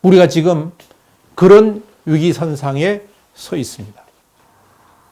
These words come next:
이 문재인 정부 이 년 반을 국가 정상화 시기라고 청와대 새 실장은 우기고 있습니다.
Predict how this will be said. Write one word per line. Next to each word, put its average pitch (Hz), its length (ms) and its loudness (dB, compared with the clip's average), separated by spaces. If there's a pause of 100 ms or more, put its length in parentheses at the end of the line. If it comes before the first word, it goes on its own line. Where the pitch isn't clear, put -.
(440)
이 202 120 2
문재인 185 360 2
정부 175 260 0
이 170 100 0
년 170 200 -2
반을 151 400 -4
국가 190 420 0
정상화 196 580 0
시기라고 170 800 -4
청와대 175 460 -6
새 220 180 -6
실장은 170 520 -6
우기고 143 360 -4
있습니다. 117 580 -12